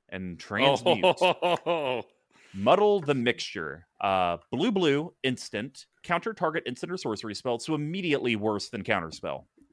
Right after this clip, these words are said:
Speaker 2: Yep.
Speaker 1: But this is why I think the card's good for the deck and why it's actually the perfect blend of spice.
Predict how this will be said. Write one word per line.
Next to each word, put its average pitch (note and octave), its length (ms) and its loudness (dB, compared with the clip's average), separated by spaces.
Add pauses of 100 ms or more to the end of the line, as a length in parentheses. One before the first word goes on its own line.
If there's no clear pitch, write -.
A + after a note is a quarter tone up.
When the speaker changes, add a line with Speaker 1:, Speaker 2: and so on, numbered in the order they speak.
(320)
Speaker 2:
Yep. A#2 220 -4 (600)
Speaker 1:
But D3 380 6 (140)
this E3 260 0
is D3 140 -6
why C3+ 440 4
I B2 60 4
think C3 200 -6
the B2 60 -2
card's A2+ 380 -2
good A2+ 320 -4
for A2+ 140 -10
the G2 100 -6
deck G2+ 380 0
and A#2+ 100 -2
why A#2+ 140 4
it's B2 120 0
actually B2+ 280 4
the A2 100 0
perfect B2 480 -6
blend G#2+ 480 -4
of F2 100 -4
spice. - 600 -6